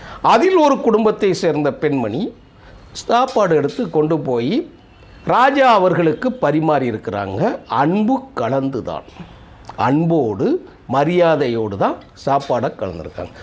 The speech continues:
ஒரு டீம் அப்படி. சாப்பாடு நல்லா இருக்குதுன்னு சொல்லிட்டு, "எங்கம்மா, உங்களுக்கு என்ன ஊருன்னு?" சொல்லி கேட்குறாரு.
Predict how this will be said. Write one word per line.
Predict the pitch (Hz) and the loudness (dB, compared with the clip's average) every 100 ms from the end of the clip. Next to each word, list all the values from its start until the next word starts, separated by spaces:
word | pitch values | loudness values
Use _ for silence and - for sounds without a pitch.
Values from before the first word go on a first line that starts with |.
| - | 0
ஒரு | 196 277 - | 2 4 0
டீம் | - 220 143 - - - - - - | 0 2 0 -4 -18 -20 -20 -20 -6
அப்படி. | 131 101 85 85 - - - - | -4 -4 -8 -18 -20 -20 -20 -16
சாப்பாடு | - 254 302 330 269 233 | 0 4 4 6 4 4
நல்லா | 226 185 202 185 | 4 2 2 2
இருக்குதுன்னு | 165 165 165 165 | 0 0 0 0
சொல்லிட்டு, | 165 135 131 127 185 170 | 0 -2 -2 -2 0 2
"எங்கம்மா, | 147 156 135 147 202 | 2 2 2 2 2
உங்களுக்கு | 139 143 139 175 | 0 0 -2 0
என்ன | 143 170 196 | 0 2 2
ஊருன்னு?" | 165 147 156 147 156 | 2 2 0 0 -2
சொல்லி | 139 120 139 - | -4 -4 -4 -4
கேட்குறாரு. | 107 107 87 82 | -6 -8 -10 -10